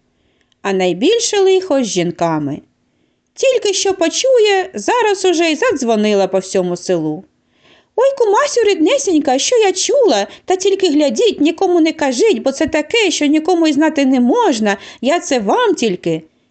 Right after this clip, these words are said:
І почала. А кума почула, та другій кумі, а та третій, а третя п'ятій, десятій. І ото вже всі про те знають,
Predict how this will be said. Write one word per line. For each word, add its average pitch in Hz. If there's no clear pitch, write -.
І 494
почала. 175
А 208
кума 226
почула, 427
та 427
другій 214
кумі, 180
а 403
та 392
третій, 208
а -
третя 339
п'ятій, 226
десятій. 220
І 262
ото 254
вже 190
всі 381
про 415
те 381
знають, 349